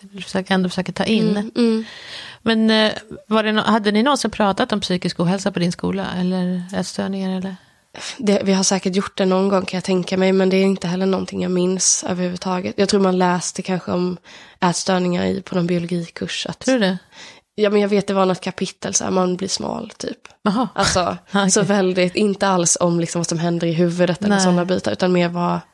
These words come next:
Speaker 2: man ser utåt.
Speaker 1: Och inte hur vanligt det är heller.
Speaker 2: Nej, nej.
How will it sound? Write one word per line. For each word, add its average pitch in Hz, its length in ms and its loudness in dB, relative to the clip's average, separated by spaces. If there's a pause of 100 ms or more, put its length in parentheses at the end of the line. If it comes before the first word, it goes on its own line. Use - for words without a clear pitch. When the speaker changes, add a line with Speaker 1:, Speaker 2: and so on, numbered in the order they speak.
(120)
Speaker 2:
man 180 140 -2
ser 190 240 -2
utåt. - 640 -8 (100)
Speaker 1:
Och 202 100 0
inte 190 200 0
hur 190 100 2
vanligt 180 540 0
det 233 140 2
är 185 80 0
heller. 190 220 0
Speaker 2:
Nej, 190 400 2
nej. 196 400 0